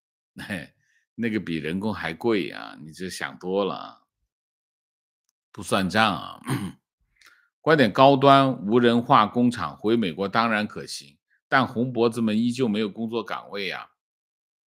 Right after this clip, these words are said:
我不觉得成立，我不觉得成立啊。为啥？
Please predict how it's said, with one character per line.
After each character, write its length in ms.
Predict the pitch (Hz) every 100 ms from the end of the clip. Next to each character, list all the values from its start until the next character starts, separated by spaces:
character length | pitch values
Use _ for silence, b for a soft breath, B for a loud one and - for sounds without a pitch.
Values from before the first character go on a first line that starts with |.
| _ _ _ _
我 200 | 87 87
不 100 | 80
觉 200 | 85 85
得 120 | 78
成 240 | 78 - -
立， 240 | 69 - _ _
我 220 | - 117
不 120 | 117 135
觉 200 | 131 113
得 100 | 110
成 240 | 90 85
立 160 | 87 -
啊。 400 | _ 58 53 _ _ -
为 160 | 147
啥？ 320 | 135 78 60